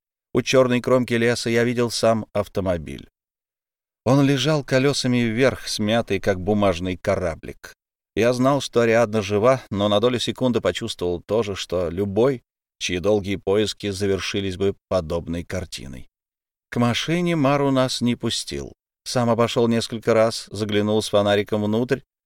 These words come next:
вернулся, вызывая эвакуатор. «Нет», —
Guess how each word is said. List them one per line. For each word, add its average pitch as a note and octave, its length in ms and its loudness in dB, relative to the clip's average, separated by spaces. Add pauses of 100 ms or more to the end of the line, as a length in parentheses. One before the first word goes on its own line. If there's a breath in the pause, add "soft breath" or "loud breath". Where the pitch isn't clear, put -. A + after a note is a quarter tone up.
(100)
вернулся, A#2+ 760 2
вызывая G#2+ 680 2
эвакуатор. G2+ 680 -2 (640)
«Нет», — C#3+ 440 0